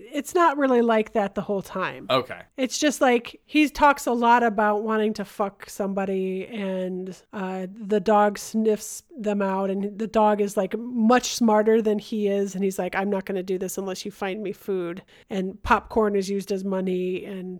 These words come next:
Speaker 1: yeah, it's, it's a, it's a strange movie.
Speaker 2: I'm calling bullshit on your entire summary at this point. There is a half-naked girl on the cover of this film, and then underneath of that, it says the title of the movie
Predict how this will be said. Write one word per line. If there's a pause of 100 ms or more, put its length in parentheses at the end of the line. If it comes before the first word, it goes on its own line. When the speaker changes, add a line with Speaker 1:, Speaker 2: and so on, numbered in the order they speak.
Speaker 1:
yeah, (100)
it's,
it's
a, (120)
it's
a
strange
movie. (100)
Speaker 2:
I'm
calling
bullshit
on
your
entire
summary
at
this
point. (100)
There
is
a
half-naked
girl
on
the
cover
of
this
film, (120)
and
then
underneath
of
that,
it
says
the
title
of
the
movie